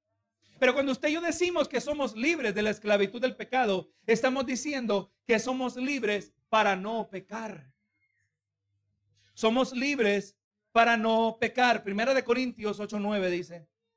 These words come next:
"Pero mirad esta libertad vuestra,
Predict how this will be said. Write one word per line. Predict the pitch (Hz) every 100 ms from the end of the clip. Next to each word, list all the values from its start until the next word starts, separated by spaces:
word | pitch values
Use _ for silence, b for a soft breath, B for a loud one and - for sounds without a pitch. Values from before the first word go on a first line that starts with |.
| _ _ _ _
"Pero | 240 240
mirad | 233 233 240 247 240
esta | 226 233
libertad | 247 240 226 202 247 240 208
vuestra, | 214 233 214 190 156